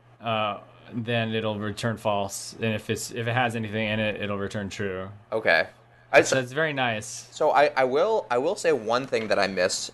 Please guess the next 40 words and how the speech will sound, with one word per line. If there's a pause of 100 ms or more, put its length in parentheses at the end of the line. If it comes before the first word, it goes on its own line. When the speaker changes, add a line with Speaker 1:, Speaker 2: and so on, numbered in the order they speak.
Speaker 2:
and
may-, (120)
uh,
there
might
be
some
way
in
there, (500)
uh,
to
do
this. (180)
Like,
I'm
sure
you've,
you've
probably
heard (100)
the, (180)
the
phrase, (260)
it's
like,
"Python
is
for
pros,"
P
R
O
S, (160)
Speaker 1:
<laughs>
Speaker 2:
like,
"Ruby
is
for
pros,"